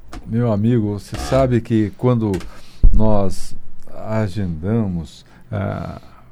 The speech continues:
o retorno, ah, para nós conversarmos um pouco mais e falarmos sobre a maçonaria, eh, eu fiquei contando os minutos,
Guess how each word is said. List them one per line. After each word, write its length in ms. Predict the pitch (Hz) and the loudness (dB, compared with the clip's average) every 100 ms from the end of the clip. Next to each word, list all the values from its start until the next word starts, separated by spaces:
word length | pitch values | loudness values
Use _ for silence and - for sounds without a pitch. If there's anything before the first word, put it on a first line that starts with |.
| - - | -16 -6
o 80 | |
retorno, 880 | 107 120 - - 131 135 101 87 78 73 | 0 2 0 0 2 2 -2 -4 -8 -12
ah, 120 | 90 - - - - - - - - - - - - - - - - | -18 -18 -20 -20 -16 -14 -14 -16 -18 -18 -20 -18 -18 -20 -20 -20 -10
para 100 | 110 | -6
nós 380 | 104 107 104 - 107 - | -4 -6 -8 -18 -20 -10
conversarmos 1000 | 113 101 98 87 113 104 98 87 - - - - - - | -8 -6 -6 -8 -6 -6 -6 -10 -14 -20 -20 -20 -20 -14
um 160 | 107 95 - | -10 -10 -6
pouco 460 | 117 113 - 95 92 95 110 | -2 -2 -4 -14 -14 -14 -10
mais 600 | 101 110 110 98 85 82 | -4 -2 -2 -4 -8 -10
e 80 | 87 | -10
falarmos 720 | 98 87 92 113 107 92 85 | -8 -6 -4 -2 -4 -6 -8
sobre 280 | 107 95 | -8 -8
a 40 | 92 | -8
maçonaria, 960 | 92 90 - 90 87 87 104 101 92 87 - - - - - - - - | -10 -12 -12 -10 -8 -8 -8 -8 -8 -12 -20 -20 -20 -20 -20 -20 -18 -12
eh, 560 | 104 104 104 107 107 - - _ - | -10 -10 -10 -12 -16 -20 -20 _ -4
eu 160 | 120 113 | -2 -2
fiquei 320 | 120 - 120 | -8 -8 -8
contando 920 | - 113 95 - 113 110 101 95 87 110 | -6 -8 -8 -8 -6 -6 -8 -12 -14 -14
os 180 | 113 92 | -14 -8
minutos, 460 | 104 98 82 69 | -8 -6 -8 -12